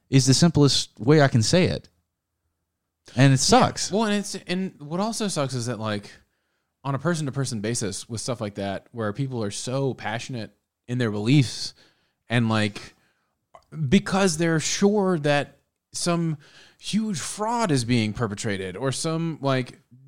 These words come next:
Speaker 2: terrible, like, top-down conspiracy to corrupt the minds of children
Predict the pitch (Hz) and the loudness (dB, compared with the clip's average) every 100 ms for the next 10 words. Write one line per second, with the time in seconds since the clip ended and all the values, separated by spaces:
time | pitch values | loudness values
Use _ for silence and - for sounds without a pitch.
0 | 139 _ - 147 175 180 175 185 180 175 | -20 _ -14 -6 -2 0 2 2 4 4
1 | 165 139 123 131 123 - _ - 165 143 | 2 0 0 0 0 -4 _ -2 0 0
2 | 143 156 156 - 131 - 147 160 147 143 | 0 0 0 -2 -4 -2 0 0 0 0
3 | 131 123 131 - 120 143 - 131 123 131 | 0 0 -4 -4 0 0 0 -2 0 2
4 | 139 139 123 113 - 139 156 139 117 101 | 2 2 0 -4 -4 -2 0 2 4 2
5 | 95 | 0